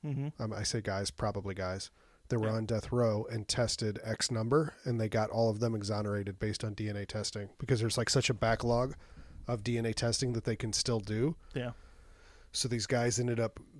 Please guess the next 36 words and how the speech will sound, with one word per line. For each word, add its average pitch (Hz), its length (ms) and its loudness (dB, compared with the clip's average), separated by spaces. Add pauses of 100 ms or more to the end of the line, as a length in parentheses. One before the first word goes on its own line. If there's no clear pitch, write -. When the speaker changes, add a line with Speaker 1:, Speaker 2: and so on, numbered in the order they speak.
(120)
Speaker 2:
getting 120 240 4
set 120 260 0
free, 123 520 2 (500)
you 123 80 -2
know, 107 140 -8
multiple 120 340 0
people, 104 260 -4
half 117 200 2
a - 20 -2
dozen 117 240 0
people 127 260 0
or 110 80 2
whatever, 104 300 -2
just 117 220 0
from 117 280 -2
one 113 460 2 (160)
college 107 420 0
class. - 600 -8
Speaker 1:
That's 127 180 -8
awesome. 117 340 -6 (440)
Speaker 2:
It's - 160 0
also 113 420 2 (340)
horrific 120 480 2
and 107 120 0
sad 127 440 6
if 117 120 2
Speaker 1:
Yeah. 143 100 0
Speaker 2:
this 127 320 4 (440)
thirty 127 280 4
group 120 200 8
Speaker 1:
The 147 80 10
Speaker 2:
of 156 80 8
Speaker 1:
Innocence 170 200 6
Speaker 2:
teenage 139 200 8
Speaker 1:
Project 139 340 8
is 127 260 2